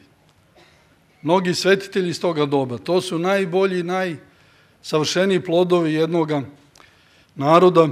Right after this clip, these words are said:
i jednoga duhovnoga perioda, kao što je bio period Svetoga Save, Svetih Nemanjića posle njega.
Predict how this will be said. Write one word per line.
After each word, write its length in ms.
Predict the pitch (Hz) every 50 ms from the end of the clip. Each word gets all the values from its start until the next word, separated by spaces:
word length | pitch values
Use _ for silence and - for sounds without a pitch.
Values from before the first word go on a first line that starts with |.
| 104 - - - _ _ _ _ _ - _ -
i 80 | 160 156
jednoga 400 | 160 160 165 180 170 160 156 147
duhovnoga 580 | 143 175 180 - - 170 160 160 147 147 147
perioda, 520 | 143 - 175 175 160 156 143 131 120 123 120
kao 220 | - 170 156 151
što 140 | 143 - 165
je 40 | 147
bio 180 | 147 170 160
period 360 | 147 - 170 160 156 147 143 -
Svetoga 360 | - 156 143 - 156 147 139
Save, 320 | - - 147 160 165 156
Svetih 400 | 139 - 165 151 - 156 139 -
Nemanjića 480 | 156 156 156 160 151 147 135 - 151 139
posle 280 | - 151 131 - 151
njega. 300 | 139 135 131 127 120 113